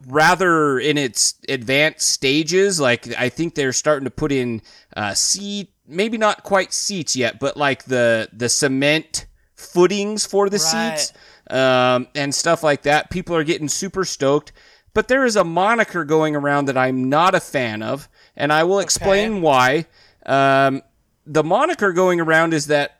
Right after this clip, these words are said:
Speaker 1: our new stadium nickname should be called the Death Star. Now,
Speaker 2: Oh, jeez.
Speaker 1: I'm going to give you the first opportunity to, uh, explain yourself, and then I will delve into a little bit of history. So, the Death Star moniker,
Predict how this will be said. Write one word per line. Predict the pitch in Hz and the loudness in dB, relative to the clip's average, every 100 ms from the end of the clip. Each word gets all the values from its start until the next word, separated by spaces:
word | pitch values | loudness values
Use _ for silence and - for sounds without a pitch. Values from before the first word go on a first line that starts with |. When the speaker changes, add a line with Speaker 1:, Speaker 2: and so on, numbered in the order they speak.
| - | -4
Speaker 1:
our | 151 160 151 | 0 4 4
new | 147 220 254 | 2 -4 -2
stadium | - - 208 214 185 147 | -2 0 -2 -2 -4 -2
nickname | 143 160 - 139 135 | -4 -6 -6 -4 -4
should | 127 135 | -4 -6
be | 127 | -6
called | 135 - 110 120 | -6 -2 0 0
the | 127 | -2
Death | 127 - 185 185 | -6 0 0 0
Star. | - - 104 78 - _ _ _ _ _ | -4 -8 -10 -12 -18 _ _ _ _ _
Now, | - 151 151 151 - _ _ _ _ _ 208 | -4 2 4 4 0 _ _ _ _ _ -14
Speaker 2:
Oh, | 190 165 | -12 -12
jeez. | - 147 147 147 - - | -16 -18 -20 -18 -10 -2
Speaker 1:
I'm | 214 269 | 0 0
going | 240 226 | -2 -2
to | 208 | -2
give | 175 190 165 | 0 0 0
you | 202 | -4
the | 196 170 | 0 0
first | - 196 185 190 | 2 0 2 2
opportunity | 180 170 - 147 139 143 151 | 0 -2 -2 -2 0 -2 -2
to, | - 156 143 | -2 -2 2
uh, | 135 127 | 2 0
explain | 104 - - 175 185 185 175 | -2 -4 -4 -2 0 0 0
yourself, | 151 165 165 - 143 143 | 2 2 2 2 2 2
and | 151 | 0
then | 147 147 | -2 0
I | 151 160 | 0 2
will | 156 | 0
delve | 117 135 139 143 131 | 0 0 2 2 2
into | 135 139 - 139 | 0 0 -2 -2
a | |
little | 131 139 | 0 0
bit | 127 127 | 0 -2
of | 113 | -4
history. | - 180 - 123 110 107 - - - - | -2 -2 -2 -2 -2 -4 -6 -16 -20 -16
So, | - 185 165 | -2 2 4
the | 151 147 156 | 2 0 -2
Death | 127 233 233 | 0 0 0
Star | - - 214 226 | -2 2 2 4
moniker, | 190 151 143 - 147 160 160 | 2 0 0 -4 -4 -4 -6